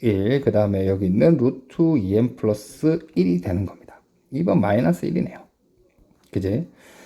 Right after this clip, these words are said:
그래서 여기 있는 얘를 약분을 루트, 루트 플러스니까, 그죠? 지워버려서 여기 있는 얘를 지우면 결국에는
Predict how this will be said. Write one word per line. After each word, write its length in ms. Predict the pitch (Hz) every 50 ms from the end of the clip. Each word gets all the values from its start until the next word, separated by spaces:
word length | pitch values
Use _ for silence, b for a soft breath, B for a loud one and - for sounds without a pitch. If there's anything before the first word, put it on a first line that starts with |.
| B B B B
그래서 580 | _ - 175 170 - - - - 214 - - - -
여기 260 | 117 131 139 131 131
있는 240 | 127 117 117 113 101
얘를 460 | 110 117 107 101 101 117 143 151 117
약분을 720 | 95 104 117 - - _ _ - 156 147 143 156 175 170 131
루트, 320 | 123 135 139 135 - -
루트 360 | 117 113 110 - - - 95 87 73 67 80 90 104 - _ -
플러스니까, 580 | - 190 202 220 - 139 101 - - - - _
그죠? 340 | - 107 120 156 180 180 - _
지워버려서 920 | - - 151 143 131 110 104 98 92 92 - - 156 139 123 107 95 98
여기 160 | 104 104 104
있는 240 | 95 92 92 92 90
얘를 300 | 95 98 92 104 110 107
지우면 600 | - - 117 104 95 90 107 139 170 185 196 185
결국에는 720 | 185 - 139 147 156 156 147 123 123 156 185 247 294 B